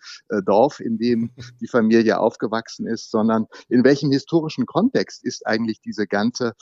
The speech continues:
Speaker 1: Migration anzusetzen?
Speaker 2: Mhm.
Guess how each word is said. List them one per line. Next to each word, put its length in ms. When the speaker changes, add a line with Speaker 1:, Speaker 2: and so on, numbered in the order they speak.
Speaker 1:
Migration 880
anzusetzen? 920
Speaker 2:
Mhm. 220